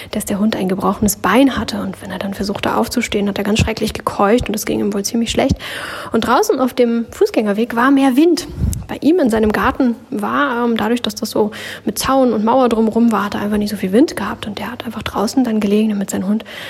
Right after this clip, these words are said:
ein bisschen mehr frische Luft, ein bisschen mehr Wind bekommt. Total herzzerreißend. Ja, und diesen Mann hab ich dann, während ich da langlaufen, langgelaufen bin mit meinem Hund, habe ich gesehen, wie der da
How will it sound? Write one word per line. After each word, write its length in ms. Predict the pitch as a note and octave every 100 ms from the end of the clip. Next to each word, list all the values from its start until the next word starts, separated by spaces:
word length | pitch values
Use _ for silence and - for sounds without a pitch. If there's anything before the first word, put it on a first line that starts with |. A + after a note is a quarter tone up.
| - -
ein 80 |
bisschen 280 | F#3+ G3 G#3+
mehr 100 | G3
frische 300 | F#3+ G#3 -
Luft, 300 | G3 A3 -
ein 60 | G3+
bisschen 220 | - G3+
mehr 160 | G3 F#3+
Wind 180 | B3+
bekommt. 440 | B3 - - - - -
Total 280 | - - -
herzzerreißend. 720 | - - - B3 B3+ - A#3+ - - - - - - - -
Ja, 260 | B3 C4 -
und 200 | G#3 -
diesen 300 | A4+ B4 A#4
Mann 300 | F4 A#3 G#3+
hab 120 | D4
ich 120 | D4+
dann, 240 | - B3+ D#4 - -
während 220 | B3 B3
ich 60 | B3
da 100 | A3
langlaufen, 580 | G#3+ A#3+ F#3+ F#3 G3 F#3+ - - -
langgelaufen 480 | A#3 C4 G3 A3+ G3
bin 160 | G3+
mit 120 | G3
meinem 260 | G3 G3 G3
Hund, 240 | C4+ G4+
habe 180 | - A#3+
ich 140 | A#3+ -
gesehen, 320 | A3+ A#3 A#3
wie 60 |
der 140 | A3 -
da 240 | F#4+ F4